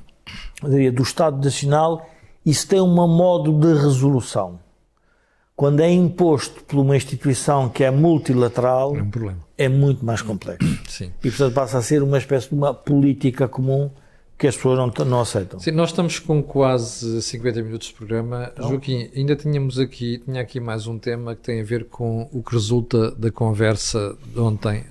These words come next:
Speaker 2: no Parlamento, eh, a propósito do vinte e cinco de Abril,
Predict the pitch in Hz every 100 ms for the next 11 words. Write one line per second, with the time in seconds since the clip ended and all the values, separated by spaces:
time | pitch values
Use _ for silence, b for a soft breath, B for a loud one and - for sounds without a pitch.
0 | 113 113 113 104 113 110 107 104 104 -
1 | - b b b b b - 127 117 117
2 | 120 123 120 110 110 113 113 113 - 95
3 | 113 110 127 127